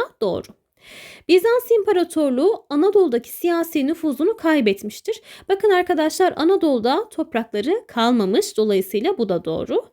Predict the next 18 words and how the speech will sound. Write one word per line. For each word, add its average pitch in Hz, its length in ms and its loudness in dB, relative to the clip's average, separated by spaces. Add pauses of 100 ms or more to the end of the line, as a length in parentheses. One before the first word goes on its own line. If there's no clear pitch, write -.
(440)
Doğu 370 220 6
Karadeniz 415 540 2
kıyıları 320 540 0 (100)
tümüyle 349 600 2
Türk 370 280 -2
egemenliği 277 640 0
altına 247 360 -2
girmiştir. 202 680 -2
Bu 339 100 0
ifade 202 540 0
doğru 233 300 2
olmaz. 262 540 -4
Çünkü 381 180 -2
şurada 320 300 -2
görüyorsunuz 262 640 0
ki 254 140 -8
bir 403 120 0
Trabzon 277 800 0